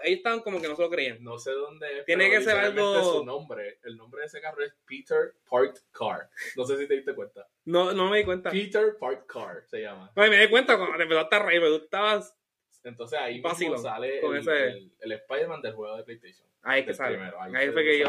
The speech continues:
Speaker 2: salió.
Speaker 1: yo conozco ese. Ese sí conocía.
Speaker 2: Entonces, una de las mejores partes, Childish Gambino como Prowler.
Speaker 1: Oh, so, entonces, eso, esa parte, está hablándolo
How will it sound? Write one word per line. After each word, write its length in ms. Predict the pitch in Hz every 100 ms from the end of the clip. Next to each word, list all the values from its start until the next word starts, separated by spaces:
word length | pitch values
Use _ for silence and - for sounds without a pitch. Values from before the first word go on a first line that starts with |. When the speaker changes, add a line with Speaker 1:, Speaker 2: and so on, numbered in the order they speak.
| 117 95 -
Speaker 2:
salió. 180 | 135 143
Speaker 1:
yo 60 |
conozco 300 | 147 143 -
ese. 160 | 117 110
Ese 180 | 170 190
sí 40 | 143
conocía. 420 | 127 117 107 -
Speaker 2:
Entonces, 560 | 113 110 113 117 139 139
una 220 | 117 113 120
de 60 |
las 160 | 123 127
mejores 360 | 131 135 135 131
partes, 460 | 135 143 - 143 147 -
Childish 360 | - 107 104
Gambino 440 | - - 104 104 110
como 200 | 113 107
Prowler. 340 | - 95 - _ _ -
Speaker 1:
Oh, 520 | 190 208 220 226 208
so, 240 | - 233 226
entonces, 340 | 208 233 226
eso, 160 | 240 294
esa 260 | 214 277 262
parte, 320 | 240 247 156
está 160 | 156
hablándolo 580 | 151 185 202 196 180 175